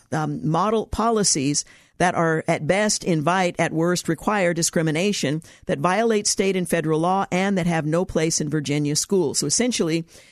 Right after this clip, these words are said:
informing parents and, um, requiring that they have a say in whether or not a student is permitted to move forward. Uh, that is, uh, considered discrimination and a violation of state and federal law, according to the A C L U's,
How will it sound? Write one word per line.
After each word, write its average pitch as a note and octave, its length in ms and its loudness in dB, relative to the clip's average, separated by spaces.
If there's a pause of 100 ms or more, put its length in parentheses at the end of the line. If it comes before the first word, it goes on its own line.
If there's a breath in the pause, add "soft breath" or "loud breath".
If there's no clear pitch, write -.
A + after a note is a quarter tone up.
(140 loud breath)
informing F#3+ 540 0
parents G3 460 0
and, E3 260 0 (420 loud breath)
um, D3+ 360 -2
requiring F#3+ 580 0
that - 140 -4
they F3 160 4
have E3+ 400 0
a D#3 120 -2
say F#3 340 0
in D3+ 500 -2
whether F3+ 260 2
or F3 40 0
not E3+ 200 0
a D#3+ 40 0
student E3 340 -2
is D#3 100 -2
permitted F3 400 -2
to G3+ 100 2
move F#3 180 0
forward. E3 460 0 (440 soft breath)
Uh, D3 100 0
that F3+ 240 0
is, E3+ 380 0
uh, D3+ 80 0
considered D#3 640 -2
discrimination F#3 840 0
and C#3+ 140 0
a - 20 -2
violation D#3 640 0
of B2+ 60 -6
state D#3+ 280 0
and D3+ 140 -2
federal C#3+ 380 -2
law, C3+ 240 0
according E3+ 340 -2
to E3+ 80 -4
the D#3 160 -4
A D#3 140 0
C D3+ 260 0
L C#3 140 0
U's, C#3+ 400 0